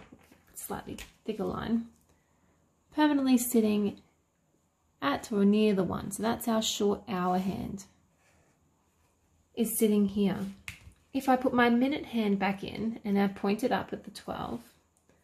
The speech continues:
we know that that time there is going to be one o'clock. It's a little bit crooked 'cause I've drawn it a little bit crooked, but it's going to be one o'clock. If I move my minute hand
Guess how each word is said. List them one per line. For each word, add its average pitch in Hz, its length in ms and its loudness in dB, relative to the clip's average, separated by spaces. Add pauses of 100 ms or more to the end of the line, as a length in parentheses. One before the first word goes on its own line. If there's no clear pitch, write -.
(680)
we 226 300 2
know 185 340 2
that 185 220 0
that 214 240 -2
time 202 280 0
there 185 200 2
is 180 120 -2
going 175 260 -4
to 180 80 -4
be 175 340 -2
one 185 220 -2
o'clock. - 340 -10
It's - 140 -8
a 185 40 0
little 202 200 4
bit - 160 -4
crooked - 260 -14
'cause - 160 -14
I've - 160 -10
drawn 165 200 -6
it 165 60 -8
a 208 60 -8
little 208 320 2
bit - 260 -4
crooked, - 360 -8 (420)
but 196 120 0
it's 208 200 2 (120)
going 208 260 2
to 196 80 0
be 190 160 4
one 175 200 2
o'clock. - 440 -8 (680)
If 247 300 0
I 269 160 2
move 277 560 4
my 202 160 2
minute 180 300 -2
hand - 560 -10